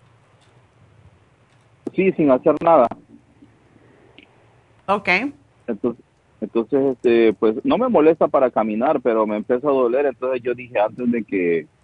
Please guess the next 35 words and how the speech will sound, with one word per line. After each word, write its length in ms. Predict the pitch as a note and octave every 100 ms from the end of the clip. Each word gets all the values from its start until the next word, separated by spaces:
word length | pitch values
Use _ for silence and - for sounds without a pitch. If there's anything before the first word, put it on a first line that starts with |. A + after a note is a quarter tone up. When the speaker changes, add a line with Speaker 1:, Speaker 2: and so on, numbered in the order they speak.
| _ -
Speaker 1:
otra 240 | A2 A#2
cosa 280 | - B2 B2
pase, 320 | A2+ C#3 E3+
le 120 | C3
llamo 200 | G#2 A2+ A#2
a 60 |
la 60 | A2
doctora. 460 | F#2+ F2+ G#2+ E2+ - _ _ - - _ _
Speaker 2:
Ok. 280 | G#3+ B3 G3+ D#3+ E3 F#3 - - - _ - G#3
O 60 | A3+
sea, 260 | B3+ A#3+
que 140 | A#3 A3+
no 220 | A3+ C4+
te 100 | E4+
lastimaste, 1080 | D#4+ D4 - C4 A3+ G#3 A3 - B3 A3+ F#3
te 120 | G#3
empezó 460 | G3 F#3+ F#3+ G#3 G3
así 240 | G3+ G3
nomás. 520 | F#3 C#3+ - - - - _ _ _ _ - - - -
Speaker 1:
Sí, 160 | A#2+
no, 180 | G#2+ G#2
no 140 | G#2+
me 100 | A2
he 20 | A#2
lastimado, 600 | A#2+ - G2+ G#2 F#2+ F2
nada, 260 | F2+ G2+
nada, 280 | G2 G#2 F2+
nomás 260 | F2+ F#2+ G2+
me 180 | A#2 G#2+
empezó 320 | G2+ F#2+ A2
a 40 |
doler 340 | G#2 F#2+ G2 G2+
así 240 | F#2 - A2+
por 180 | G2
así. 320 | F#2 F2 F#2+